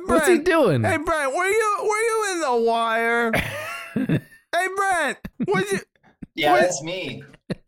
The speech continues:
Speaker 2: Oh,
Speaker 3: <laughs> Yeah, I've
Speaker 2: damn.
Speaker 3: been, I've been doing background acting for a long time. You can
Speaker 2: You
Speaker 3: see
Speaker 2: did.
Speaker 3: me in that. You can see me in For All Mankind. So
Speaker 2: Oh, hell yeah.
Speaker 3: <laughs> that one's
Speaker 2: Fuck yeah.
Speaker 3: true. You can actually, if you watch For All Mankind, which you should,
Speaker 2: I have
Speaker 3: it's a
Speaker 2: seen
Speaker 3: great
Speaker 2: All
Speaker 3: show.
Speaker 2: For All Mankind. Who are you in that?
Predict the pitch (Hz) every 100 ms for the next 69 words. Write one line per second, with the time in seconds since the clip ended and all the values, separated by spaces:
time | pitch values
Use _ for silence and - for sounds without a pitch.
0 | - 202 277 330 370 277 185 143 - -
1 | - 208 160 135 139 135 135 131 127 123
2 | 123 117 110 110 104 110 110 110 110 107
3 | 107 110 113 - - 139 139 185 190 160
4 | 117 113 113 113 120 123 123 110 131 113
5 | 110 - 113 110 113 110 113 110 110 113
6 | - - 110 107 _ _ - 180 277 220
7 | 165 170 226 156 135 120 117 - - 120
8 | 123 190 - 113 98 110 123 127 - 117
9 | 107 113 107 107 113 107 107 104 107 104
10 | 110 - - 180 233 269 277 294 247 240
11 | 196 226 214 208 202 196 208 190 233 254
12 | 254 254 254 285 285 185